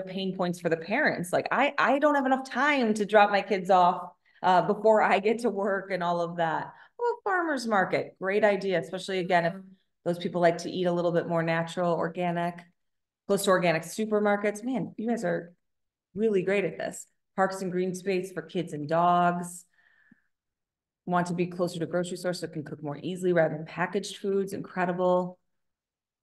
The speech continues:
Speaker 1: Yep, close to stores who sell organically. Amazing. Oh,
Speaker 2: Mm.
Speaker 1: bike trail. Yeah, see, now we're getting it. These people are probably active. Yep. Amazing.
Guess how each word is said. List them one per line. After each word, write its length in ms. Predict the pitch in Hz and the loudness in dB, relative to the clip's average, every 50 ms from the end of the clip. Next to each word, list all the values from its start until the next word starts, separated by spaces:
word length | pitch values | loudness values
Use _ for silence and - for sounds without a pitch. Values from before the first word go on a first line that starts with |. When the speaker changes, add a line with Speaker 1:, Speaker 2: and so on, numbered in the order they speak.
| _ _ _ - | _ _ _ -8
Speaker 1:
Yep, 280 | 156 160 190 - - | -8 -6 -6 -8 -10
close 180 | - 180 175 - | -14 -16 -16 -16
to 80 | - | -16
stores 260 | - - 185 180 180 - | -14 -12 -10 -10 -10 -10
who 60 | 170 | -12
sell 220 | 175 - 175 170 - | -10 -6 -6 -6 -6
organically. 880 | - - 175 175 180 180 175 180 180 180 185 180 175 175 175 175 175 175 175 - | -6 -8 -10 -8 -8 -8 -8 -8 -10 -10 -8 -8 -6 -6 -6 -8 -8 -12 -12 -12
Amazing. 960 | 170 165 170 175 180 180 180 180 180 180 180 190 185 185 185 185 185 180 180 - - | -10 -8 -6 -6 -6 -6 -6 -6 -6 -8 -6 -8 -8 -8 -8 -8 -8 -8 -6 -2 0
Oh, 140 | 190 202 214 | 2 2 2
Speaker 2:
Mm. 680 | 226 233 240 240 233 233 226 214 202 190 180 180 180 | 0 -2 -2 -2 -2 -2 -2 -2 -4 -4 -4 -4 0
Speaker 1:
bike 260 | 175 175 190 190 - | 0 2 0 0 -2
trail. 800 | - - - 214 202 202 202 202 196 196 196 202 202 202 202 - _ _ _ | -8 -2 4 4 6 6 8 8 8 6 6 4 2 -2 -8 -14 _ _ _
Yeah, 240 | 220 262 302 262 - | 0 2 2 2 0
see, 200 | - - 233 240 | -2 -4 -2 0
now 220 | 226 233 262 294 339 | 2 4 4 4 4
we're 100 | 339 240 | 6 6
getting 220 | 220 208 190 214 247 | 6 6 6 6 2
it. 160 | 233 247 247 | 2 0 -2
These 120 | 240 233 233 | -4 -4 -4
people 180 | 240 226 226 | 0 2 4
are 80 | 220 220 | 4 4
probably 260 | 220 214 202 196 185 | 4 2 2 2 2
active. 680 | - 233 254 - - - 247 240 240 240 233 233 233 233 | 2 2 2 0 0 2 2 4 6 6 4 4 2 4
Yep. 320 | 196 196 220 285 349 - - _ _ _ _ _ _ _ _ _ _ _ _ _ - | 4 4 4 4 2 -2 -14 _ _ _ _ _ _ _ _ _ _ _ _ _ -10
Amazing. 720 | 175 180 180 185 180 180 180 170 165 156 131 131 - - | -6 -4 -4 -2 -2 -2 -4 -2 -2 -4 -4 -4 -8 -14